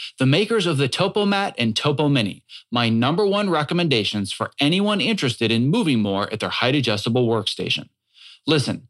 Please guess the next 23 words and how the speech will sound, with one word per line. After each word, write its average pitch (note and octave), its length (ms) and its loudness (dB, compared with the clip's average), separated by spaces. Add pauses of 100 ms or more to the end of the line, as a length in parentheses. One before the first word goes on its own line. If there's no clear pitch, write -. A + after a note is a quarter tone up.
(140)
standing G3 480 0
desks C#3+ 360 -2
are A#2 160 0
only D3+ 220 2
great A2 360 0
if A#2+ 120 -6
you're C#3+ 100 0
standing A#2+ 520 0
well. D3+ 400 -2 (400)
Otherwise, F#3 500 2
you're A2+ 100 0
constantly D#3+ 680 -2
fighting A2 380 0
fatigue G#2 560 -4
and G#2+ 120 -4
chronic G2 360 -2
pain. - 380 -6 (480)
Not D#3+ 200 0
like D#3+ 300 -2
any F3+ 280 2
other E3 260 0
anti-fatigue C3 760 -2
mat, - 320 -10